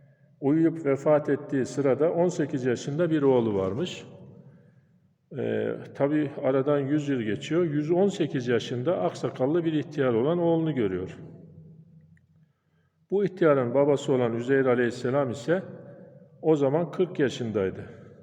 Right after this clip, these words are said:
Oğlu babasını tanıyamıyor. "Benim babamın sırtında hilal şeklinde siyah bir ben vardı." diyor. İşte tanımalarının bir delili de o da oluyor. Baktıklarında onu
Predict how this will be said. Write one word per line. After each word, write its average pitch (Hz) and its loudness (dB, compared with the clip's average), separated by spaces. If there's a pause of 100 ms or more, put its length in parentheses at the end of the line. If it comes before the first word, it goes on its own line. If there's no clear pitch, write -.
(140)
Oğlu 147 0
babasını 143 0
tanıyamıyor. 143 0 (720)
"Benim 165 0
babamın 143 2
sırtında 143 -2
hilal 139 2
şeklinde 113 -4
siyah 143 0
bir 151 0
ben 135 2
vardı." 90 -2
diyor. 87 -8 (1160)
İşte - -16
tanımalarının 127 2
bir 127 -6
delili 120 0
de 110 2
o 117 0
da 123 -2
oluyor. 117 0 (1040)
Baktıklarında 117 -2 (680)
onu 139 -4